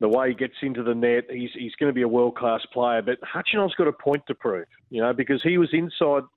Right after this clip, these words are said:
the top ten before Rublev and Medvedev, and then Karatsev had that great run two years ago. He was sort of the forgotten player from his country, and I think he's wanted to prove to everyone that I can get back towards the top ten. I mean, he obviously had that win against Kyrgios at the U S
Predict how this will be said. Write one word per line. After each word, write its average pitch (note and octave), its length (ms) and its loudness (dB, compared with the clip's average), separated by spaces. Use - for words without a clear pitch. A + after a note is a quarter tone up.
the C3 180 -8
top C3+ 260 -2
ten F3 480 -4
before D3 300 0
Rublev C3+ 640 2
and A2 280 -8
Medvedev, C3 520 -2
and B2 60 -6
then A#2+ 100 -2
Karatsev A#2+ 520 -4
had A#2+ 120 2
that A#2 160 0
great A#2+ 260 0
run A#2+ 160 0
two B2+ 100 -2
years A#2 280 -2
ago. B2+ 160 2
He C#3+ 120 2
was C3+ 120 0
sort F3+ 120 2
of D#3 40 0
the C#3 160 0
forgotten C3+ 560 -2
player C3 360 2
from B2 140 -10
his A#2+ 100 -10
country, D#3+ 460 -4
and B2 640 2
I A#2+ 80 2
think D3+ 200 0
he's C3 180 0
wanted C3 200 2
to B2 60 0
prove B2+ 300 0
to B2 100 2
everyone A#2 400 2
that A#2 140 2
I A#2+ 200 2
can C3 200 -2
get B2 200 -2
back A#2 200 0
towards A2+ 340 2
the G#2+ 160 -8
top A#2 160 0
ten. C#3 160 2
I G#2+ 40 0
mean, A2 140 -2
he A2+ 300 2
obviously A#2 300 0
had G#2+ 80 0
that A2+ 120 0
win A2+ 120 -4
against G#2+ 280 -2
Kyrgios C3+ 440 0
at A2 60 -8
the G#2+ 80 -12
U A2 180 2
S A2 60 -2